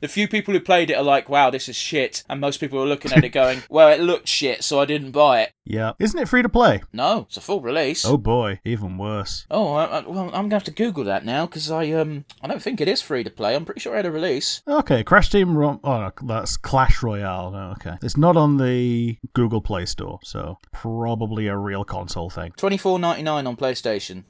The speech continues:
Speaker 1: You gotta pay for it. You haven't gotta pay a lot for it, but you do have to pay for it.
Speaker 2: Sounds like something that's gonna become a, um, a P S Plus bundle-in rather soon.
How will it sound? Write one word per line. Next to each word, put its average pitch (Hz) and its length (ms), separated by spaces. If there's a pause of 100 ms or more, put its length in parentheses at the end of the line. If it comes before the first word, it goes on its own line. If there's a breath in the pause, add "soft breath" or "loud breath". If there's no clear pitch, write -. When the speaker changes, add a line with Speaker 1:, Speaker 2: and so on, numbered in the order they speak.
Speaker 1:
You 104 80
gotta 117 140
pay 117 180
for 95 240
it. - 120
You 135 60
haven't 156 120
gotta 175 140
pay 214 200
a 175 40
lot 208 220
for 139 280
it, 151 160
but - 120
you 120 80
do 143 160
have 131 120
to - 60
pay 123 200
for - 220
it. - 120
Speaker 2:
Sounds 220 220
like 202 100
something 170 240
that's 156 140
gonna 147 200
become 135 520
a, 127 400
um, 117 480
a 127 80
P 156 180
S 160 100
Plus - 600
bundle-in 120 680
rather 110 260
soon. 104 380